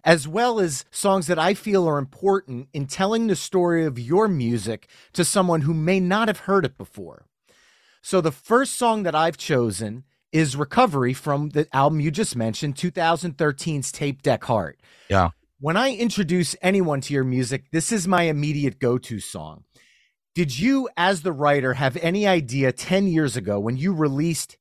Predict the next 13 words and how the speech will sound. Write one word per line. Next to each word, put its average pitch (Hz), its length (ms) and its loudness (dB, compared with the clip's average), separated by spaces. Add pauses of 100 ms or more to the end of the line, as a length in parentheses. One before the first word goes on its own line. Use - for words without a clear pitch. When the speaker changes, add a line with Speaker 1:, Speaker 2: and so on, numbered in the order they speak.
Speaker 1:
Tape 110 300 -8
Deck 107 220 -2
Heart, 107 320 -2 (260)
just 127 380 2
how 190 140 -2
much 170 320 0
this 160 180 -2
song 151 400 0
would 127 100 -2
resonate 120 580 2
with 110 160 -10
your 110 100 -6
fans? 101 520 -6